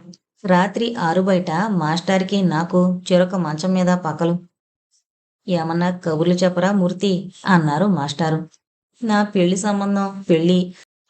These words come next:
నా కొడుకు పెళ్లి సంబంధం ముచ్చటా చెబుతుంటే మాస్టారు పగలబడి నవ్వారు. ఆ ఇల్లు తాను ఐదు వేలకి రిటైర్ అయ్యాక వచ్చిన డబ్బులతో కొనుక్కున్నానని,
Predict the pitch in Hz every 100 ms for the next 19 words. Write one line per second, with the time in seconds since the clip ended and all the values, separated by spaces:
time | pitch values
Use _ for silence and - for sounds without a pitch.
0 | - 214 202 196 180 180 226 226 185 170
1 | 185 214 208 208 208 208 170 156 180 214
2 | 208 190 185 180 165 170 226 170 151 165
3 | 196 196 196 165 151 170 202 208 160 151
4 | 160 180 _ _ _ _ 226 196 175 185
5 | 170 202 240 208 190 202 202 185 185 180
6 | 160 156 185 196 190 190 - 180 165 180
7 | 202 214 214 214 214 214 208 180 160 160
8 | 190 202 196 185 160 160 196 190 185 185
9 | 185